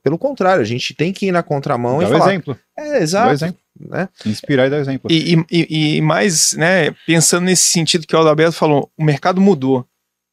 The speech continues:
Speaker 3: mas as políticas elas têm que ser mais perenes, pra dar consistência não só pro integrador, mas também pra o usuário, que fica muito mais tempo com a solução que é o próprio, às vezes, o integrador. Então ele fala assim, "Olha,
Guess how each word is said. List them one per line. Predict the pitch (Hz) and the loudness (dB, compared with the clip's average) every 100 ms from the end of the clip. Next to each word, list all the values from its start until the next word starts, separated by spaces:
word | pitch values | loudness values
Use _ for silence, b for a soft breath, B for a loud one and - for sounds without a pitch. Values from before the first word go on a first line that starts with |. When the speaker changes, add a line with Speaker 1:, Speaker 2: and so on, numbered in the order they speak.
| _ | _
Speaker 3:
mas | - 135 135 | -2 -2 0
as | 151 | -2
políticas | - 147 160 - 160 147 | -2 -4 -4 -4 -2 0
elas | 147 151 | 2 0
têm | 165 156 | -2 -4
que | |
ser | - 160 | -2 -2
mais | 151 143 - | -2 -4 -4
perenes, | 185 156 127 110 - - _ - | -4 -4 -6 -10 -14 -20 _ -14
pra | 139 | -8
dar | 131 147 156 _ - | -6 -6 -8 _ -14
consistência | 170 165 165 - 151 151 | -12 -10 -10 -8 -6 -2
não | 160 254 | 0 0
só | - 330 | 0 -2
pro | - 277 | -2 -8
integrador, | 294 349 359 285 165 160 | -8 -10 -10 -6 -6 -6
mas | 147 139 - | -10 -10 -8
também | 156 147 156 | -6 -6 -8
pra | - - | -10 -10
o | 262 | -8
usuário, | 254 294 349 214 202 | -8 -4 -2 -2 -4
que | - 180 180 b b b | -12 -12 -12 b b b
fica | - 208 214 214 | -8 -4 2 2
muito | 190 208 320 311 | 4 2 0 -4
mais | 240 214 | -6 -2
tempo | 208 | -4
com | 196 | -4
a | |
solução | 175 175 151 233 | -4 -6 -6 -6
que | 262 | -6
é | 269 | -8
o | |
próprio, | - 240 247 233 220 | -6 -8 -6 -8 -6
às | - 170 | -6 -6
vezes, | 180 | -4
o | 196 | -6
integrador. | 202 208 247 247 151 151 _ - | -4 -4 -6 -6 -8 -12 _ -14
Então | 175 | -10
ele | 156 | -2
fala | 190 | 0
assim, | 208 | 2
"Olha, | 196 165 | 2 2